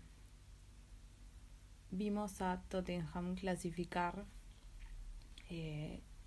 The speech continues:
que bueno, aunque en el global está tres a tres, Tottenham le ganó tres a dos a Ajax. Ajax había ganado uno a cero. Eh, pero bueno, el Tottenham termina ganándole a domicilio al Ajax, clasificándose,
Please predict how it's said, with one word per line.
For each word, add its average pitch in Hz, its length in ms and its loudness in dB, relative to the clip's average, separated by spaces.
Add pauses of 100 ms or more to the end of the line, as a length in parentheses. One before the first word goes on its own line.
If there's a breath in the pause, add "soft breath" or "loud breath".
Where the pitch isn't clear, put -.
(300)
que 185 140 6
bueno, 175 240 4
aunque 160 220 2
en 165 80 2
el 165 140 2
global 170 300 4
está 175 240 2
tres 185 280 0
a 180 120 4
tres, 196 240 2
Tottenham 175 480 2
le 175 80 0
ganó 165 240 2
tres 165 320 0
a 165 60 2
dos 165 240 0
a 165 160 2
Ajax. 170 440 -2 (220)
Ajax 165 600 0
había 175 320 4
ganado 170 360 2
uno 165 220 0
a 165 80 0
cero. 165 340 -2 (1120 loud breath)
Eh, 165 720 2
pero 180 180 10
bueno, 160 320 4
el 170 160 2
Tottenham 175 680 2
termina 165 440 0
ganándole 160 840 2
a 156 180 0
domicilio 165 640 2
al 160 100 0
Ajax, 190 560 -2 (580 loud breath)
clasificándose, 165 920 4